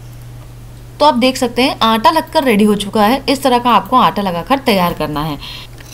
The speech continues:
अब आटे को हम ढक करके पाँच मिनट के लिए रेस्ट करने के लिए ऐसे ही छोड़ देते हैं, ताकि जो आटा है, बिल्कुल बढ़िया तरीके से रेस्ट कर ले, जो हमारी रेसिपी वो भी बढ़िया बनकर तैयार हो।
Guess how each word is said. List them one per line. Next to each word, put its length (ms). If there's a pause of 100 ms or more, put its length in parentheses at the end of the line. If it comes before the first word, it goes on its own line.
अब 220
आटे 280
को 100
हम 180
ढक 300
करके 260
पाँच 440
मिनट 160
के 60
लिए 140
रेस्ट 320
करने 200
के 80
लिए 140
ऐसे 220
ही 60
छोड़ 200
देते 220
हैं, 320
ताकि 180
जो 220
आटा 280
है, 120
बिल्कुल 240
बढ़िया 300
तरीके 340
से 140
रेस्ट 300
कर 120
ले, 220
जो 240
हमारी 200
रेसिपी 440
वो 160
भी 100
बढ़िया 340
बनकर 260
तैयार 380
हो। 160